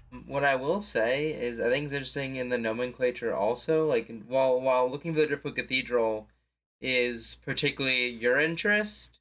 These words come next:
in, in terms of creation of this ship and probably with the elders of, like,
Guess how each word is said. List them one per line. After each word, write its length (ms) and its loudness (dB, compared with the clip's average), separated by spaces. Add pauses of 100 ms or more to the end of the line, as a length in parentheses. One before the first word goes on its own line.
(120)
in, 280 2
in 120 2
terms 200 0
of 80 0
creation 440 0
of 120 -2
this 160 -2
ship 460 0
and 220 -2
probably 260 2
with 200 -4
the 120 -4
elders 460 2
of, 160 -2
like, 400 -2